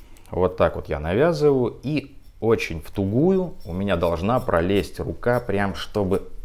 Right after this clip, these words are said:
ай-яй-яй какой-то был. Вот. Таким вот образом закидываем. И после этого берём нож вот таким вот образом.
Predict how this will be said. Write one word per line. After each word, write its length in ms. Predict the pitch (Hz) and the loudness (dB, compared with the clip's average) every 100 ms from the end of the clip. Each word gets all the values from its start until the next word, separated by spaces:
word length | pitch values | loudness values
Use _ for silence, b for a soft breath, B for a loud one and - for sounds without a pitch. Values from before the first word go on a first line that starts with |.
| - - | -12 -10
ай-яй-яй 480 | 85 92 95 101 90 | -2 2 4 6 4
какой-то 440 | 80 78 73 67 73 | 4 -6 -8 -8 -10
был. 200 | 71 - - - b b b b b b b - | -12 -14 -18 -18 b b b b b b b -8
Вот. 420 | 92 104 - - b b b b - | 4 4 4 -2 b b b b -2
Таким 340 | 92 92 107 | 0 2 2
вот 160 | 98 110 | 2 4
образом 420 | 92 85 76 76 | 4 2 0 -2
закидываем. 720 | 85 85 - 80 104 165 185 B B B B | -2 -2 -2 -2 2 2 0 B B B B
И 140 | 165 170 | -4 -2
после 460 | 117 95 104 117 | 0 -2 2 2
этого 460 | 180 190 98 85 - - | 2 4 4 2 -2 -4
берём 480 | 82 101 143 165 - | 0 6 6 4 -2
нож 360 | 87 95 110 85 | -2 0 -2 -2
вот 220 | 85 - | -4 -2
таким 340 | 82 - 90 | -6 -4 0
вот 160 | 90 87 | 0 2
образом. 400 | 82 78 - | 0 -2 -8